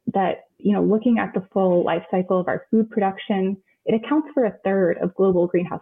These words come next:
gas emissions, and it causes really serious other water and air and other toxic pollution. But these harms, they don't receive a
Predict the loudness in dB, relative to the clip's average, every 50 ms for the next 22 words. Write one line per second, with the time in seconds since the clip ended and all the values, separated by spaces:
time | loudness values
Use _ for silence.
0 | -12 _ -6 -4 -4 -4 -4 -2 0 0 0 0 -2 -4 -4 -4 -2 0 0 -2
1 | -2 -4 -10 _ _ _ _ _ _ -2 -2 -2 -2 -2 -2 -2 0 0 0 0
2 | -4 _ _ _ _ _ _ _ -2 0 0 2 2 0 -2 -2 -2 0 2 2
3 | 2 2 0 -2 -6 -4 -2 0 0 2 2 2 0 -2 -4 -6 _ _ _ _
4 | _ -2 0 0 2 2 2 2 2 2 0 0 -4 -6 -4 -2 0 0 2 2
5 | 2 0 0 -2 -2 -2 -2 0 0 -2 -4 -8 -12 -12 -12 -10 -10 -10 -10 _
6 | -2 0 2 2 2 0 -2 -6 -8 -6 -6 -6 -8 -10 -10 _ _ _ _ _
7 | _ _ _ _ _ _ _ _ _ _ _ _ -6 -2 0 0 0 0 0 -2
8 | 0 2 4 2 2 0 -4 -12 _ _ _ _ _ _ _ _ _ _ _ 0
9 | 0 0 0 0 -2 -2 -2 -2 -4 0 0 2 2 2 2 0 -2